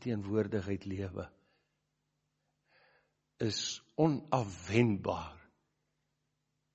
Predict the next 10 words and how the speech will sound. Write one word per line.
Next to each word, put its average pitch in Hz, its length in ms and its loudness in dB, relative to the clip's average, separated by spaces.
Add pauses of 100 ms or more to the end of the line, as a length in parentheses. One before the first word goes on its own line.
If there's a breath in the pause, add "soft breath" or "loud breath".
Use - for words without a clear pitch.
(440)
Jy - 160 -6
kom 135 200 -4
agter, - 360 -6 (1160)
dit - 160 -10
seën 113 280 -2
my 101 200 -4
ook. - 320 -16 (560)
Dit - 80 -18
seën 123 320 -4
my 107 120 -6